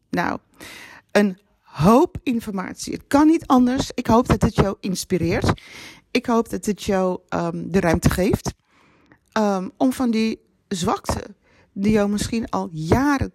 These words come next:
teistert of belemmert of achtervolgt, een kracht te maken. En niet alleen je eigen kracht,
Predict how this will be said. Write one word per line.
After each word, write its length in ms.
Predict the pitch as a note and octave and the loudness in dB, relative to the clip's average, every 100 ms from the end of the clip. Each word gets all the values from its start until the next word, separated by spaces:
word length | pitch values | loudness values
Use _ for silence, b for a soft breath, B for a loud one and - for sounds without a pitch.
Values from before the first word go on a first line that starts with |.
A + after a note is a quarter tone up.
| _ | _
teistert 720 | - - D#4 D3+ - D3+ - - | -4 -2 0 0 0 -12 -10 -6
of 160 | G3 | -4
belemmert 760 | E3+ G3+ G#3 A#3 C#4+ G3 - - | 2 4 4 4 4 2 -4 -6
of 220 | - F3+ | -6 -6
achtervolgt, 800 | - - - G3 - B3+ G#3 - - B B B B B B | -4 -4 -4 -4 -2 -2 -2 -6 -8 B B B B B B
een 180 | - A#3 | -4 -2
kracht 360 | - D#4 E4+ - | 2 2 4 2
te 100 | A3+ | 0
maken. 400 | G#3 F#3+ - - | -2 -6 -8 -2
En 80 | |
niet 180 | A3 C4+ | 0 2
alleen 240 | - A#3 A#3 | 0 0 0
je 120 | A3+ | -2
eigen 340 | - C#4+ - - | 0 2 0 -4
kracht, 440 | F#3 D#3 - - | -6 -4 -8 -16